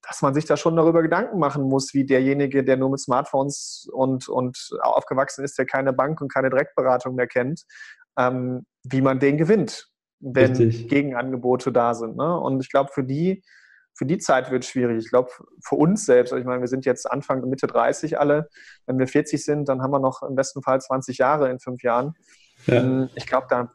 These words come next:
Speaker 1: äh, wenn wir einen guten Job machen mit unserer Dienstleistung, dann werden die Kunden da, da mitwachsen und auch mit uns alt werden.
Speaker 2: Ja.
Speaker 1: Ähm, aber die Frage ist tatsächlich, wie das in fünf, sechs Jahren bei denen einsteigt, äh, äh, bei de-, bei, bei denen aussieht, die einsteigen wollen oder,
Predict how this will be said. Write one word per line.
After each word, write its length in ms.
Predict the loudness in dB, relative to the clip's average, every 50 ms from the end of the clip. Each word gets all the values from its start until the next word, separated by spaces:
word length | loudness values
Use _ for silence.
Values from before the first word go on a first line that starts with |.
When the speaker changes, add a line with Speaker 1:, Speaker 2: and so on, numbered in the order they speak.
| _ -18
Speaker 1:
äh, 40 | -16 -12 -10 -10 -10 -10 -6
wenn 220 | -2 0 0 0
wir 80 | 0 0
einen 160 | 0 -2 -2
guten 160 | -6 -10 -4 0
Job 220 | 0 0 0 0
machen 260 | -2 -2 -2 -4 -6
mit 100 | -8 -8
unserer 200 | -4 -2 -2 -2
Dienstleistung, 540 | -2 -4 -6 -4 0 0 0 0 -2 -4 -6
dann 120 | -4 -2
werden 140 | 0 0 0
die 80 | 0 -2
Kunden 260 | -2 -2 -2 0 2
da, 320 | 2 2 2 2 -2 -4 _ _ _ _ _ _ _ _
da 100 | -2 0
mitwachsen 800 | 2 0 0 0 0 0 0 -2 -4 -8 -6 -4 -4 -4 -4 -4
und 200 | -2 -2 0 0
auch 120 | 0 0
mit 140 | -2 -4 -4
uns 140 | -4 -4 -2
alt 260 | 0 0 0 0 2
werden. 400 | 2 2 2 2 0 -6 -8 -10 _ _ _ _ _ _ 2
Speaker 2:
Ja. 260 | 2 2 2 2 -2
Speaker 1:
Ähm, 460 | -10 -10 -10 -8 -6 -6 -6 -8 -6 -4
aber 160 | -2 -2 -2
die 80 | -2 -2
Frage 300 | -2 -2 0 0 0 -2
ist 140 | -4 -6 -6
tatsächlich, 420 | -8 -8 -8 -8 -10 -10 -12 -10
wie 80 | -8 -6
das 160 | -6 -6 -6
in 100 | -8 -14
fünf, 200 | -10 -10 -6 -2
sechs 200 | -2 -2 0 0
Jahren 240 | 0 0 2 0 0
bei 80 | -2
denen 260 | -2 -2 -2 -4 -4 -4
einsteigt, 800 | -4 -4 -4 -6 -4 0 2 2 2 2 -2 -6 -16 -20 -14 -8 -6
äh, 300 | -4 -2 -2 -2 -2 -2 -4 -8 _ _ _ _ _ _ _ _ _ _ _ _ -2
äh, 140 | 0 2
bei 160 | 2 2 2 2
de-, 160 | 0 -2 -2
bei, 180 | 2 2 2
bei 180 | 2 2 0 0
denen 220 | 0 0 0 -2
aussieht, 400 | 0 0 0 0 -2 -4 -8 -4
die 80 | -2 -2
einsteigen 520 | -2 -2 -2 -4 -2 0 0 2 2 0 2
wollen 360 | 2 2 2 2 -2 -4 -6
oder, 560 | -4 -2 0 2 2 2 0 -2 -4 -6 -10